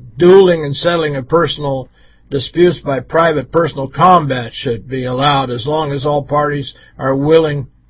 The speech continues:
participants. Many petty crimes should be misdemeanors, not felonies. An effective criminal justice system could be designed where there is no such thing as long-term incarceration,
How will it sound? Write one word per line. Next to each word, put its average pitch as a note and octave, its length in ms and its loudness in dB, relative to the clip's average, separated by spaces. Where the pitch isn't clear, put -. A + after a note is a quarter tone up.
participants. - 1000 -4
Many D#3+ 300 -2
petty E3 320 0
crimes E3 540 2
should C#3+ 260 -2
be C3+ 120 -2
misdemeanors, D3 840 -2
not D3 240 -6
felonies. C3 800 -4
An B2+ 120 -8
effective C#3+ 480 -4
criminal D3 520 -2
justice D3+ 380 -4
system D#3+ 480 -4
could C#3 140 -6
be C#3+ 100 -2
designed D#3 600 0
where D3+ 180 2
there D3+ 260 0
is C#3+ 120 -4
no E3 140 0
such D#3 360 -4
thing F3+ 260 0
as C#3 160 -6
long-term D#3 680 -2
incarceration, D3 960 -4